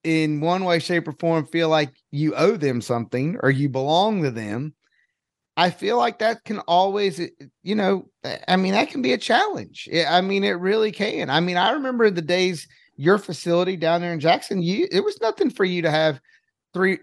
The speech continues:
three, four hundred I H R A racers in there for a double divisional, you know? And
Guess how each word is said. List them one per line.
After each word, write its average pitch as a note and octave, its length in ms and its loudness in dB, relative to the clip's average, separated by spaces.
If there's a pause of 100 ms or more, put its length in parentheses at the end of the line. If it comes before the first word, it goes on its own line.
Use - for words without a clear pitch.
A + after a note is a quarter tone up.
three, F#3 200 0
four E3+ 260 2
hundred D#3+ 360 0
I D#3+ 220 2
H D#3+ 160 -4
R D#3+ 140 2
A D3+ 60 0
racers D3 420 -2
in D3 120 0
there D3 180 2
for D3+ 180 -2
a C#3 80 -4
double C#3+ 300 2
divisional, D3+ 600 -2 (440)
you F3+ 160 -2
know? G#3+ 320 2 (340)
And G3+ 480 0